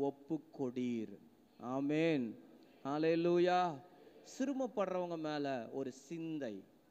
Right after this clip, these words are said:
ஒரு கரிசனை. ஆமென். ஒரு ஆ-, ஒரு மனதுருக்கம். இயேசு வியாதியஸ்தர்களை பார்த்து மனதுருகினார் என்று பார்க்கிறோம். இன்னைக்கு, இன்றைக்கு சத்தியம், அடுத்தவர்களுடைய வாழ்க்கையில சுகத்தை பெற்றுக் கொடுப்பது எப்படி?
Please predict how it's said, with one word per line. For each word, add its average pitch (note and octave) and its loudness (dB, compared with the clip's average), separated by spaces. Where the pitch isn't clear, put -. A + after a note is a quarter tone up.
ஒரு D3 -2
கரிசனை. D3 -4
ஆமென். D#3 0
ஒரு C#3 0
ஆ-, B2+ -6
ஒரு C#3 -2
மனதுருக்கம். D#3 0
இயேசு E3+ -4
வியாதியஸ்தர்களை D#3+ -4
பார்த்து C#3+ -6
மனதுருகினார் E3+ -4
என்று D3 -4
பார்க்கிறோம். B2 -6
இன்னைக்கு, B2 -8
இன்றைக்கு B2 -8
சத்தியம், D#3+ -2
அடுத்தவர்களுடைய G#3 -2
வாழ்க்கையில F3 -2
சுகத்தை F3 -4
பெற்றுக் E3 -6
கொடுப்பது C#3+ -2
எப்படி? A2+ -6